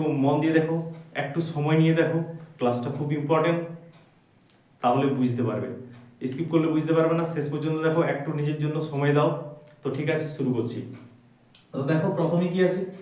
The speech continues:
ব্যাঙটি কুয়োর মধ্যে লাফিয়ে পড়লো, অর্থাৎ কি,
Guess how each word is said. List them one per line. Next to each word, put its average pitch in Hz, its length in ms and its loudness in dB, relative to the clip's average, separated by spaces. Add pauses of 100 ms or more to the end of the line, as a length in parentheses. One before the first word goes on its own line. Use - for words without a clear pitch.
(360)
ব্যাঙটি 143 460 4 (480)
কুয়োর 151 360 2
মধ্যে 151 240 0 (120)
লাফিয়ে 127 360 0 (440)
পড়লো, 104 340 -4 (640)
অর্থাৎ 165 300 2
কি, 180 60 -4